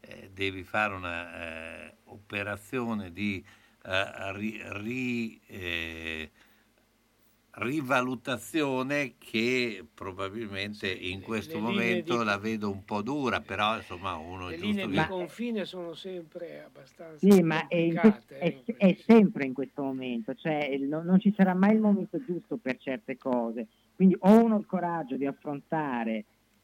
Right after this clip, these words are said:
Speaker 3: in qualsiasi <laughs> momento questi argomenti, oppure ci sarà sempre la scusa per non affrontare queste cose.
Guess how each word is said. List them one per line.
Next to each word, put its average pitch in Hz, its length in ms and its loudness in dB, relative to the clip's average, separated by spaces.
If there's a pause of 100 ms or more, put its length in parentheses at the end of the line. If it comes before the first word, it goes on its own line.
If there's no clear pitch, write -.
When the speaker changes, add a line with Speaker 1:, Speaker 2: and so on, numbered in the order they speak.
Speaker 3:
in 135 180 -6
qualsiasi 156 560 -2
<laughs> 180 40 0
momento 160 600 0
questi 135 280 -6
argomenti, 151 720 -2
oppure 170 720 4 (460)
ci 135 180 -2
sarà 151 340 0 (160)
sempre 160 520 -2
la 139 240 -2
scusa 151 380 -4
per 127 200 -2
non 135 500 -2
affrontare 123 1400 -4
queste 120 320 -16
cose. 107 520 -10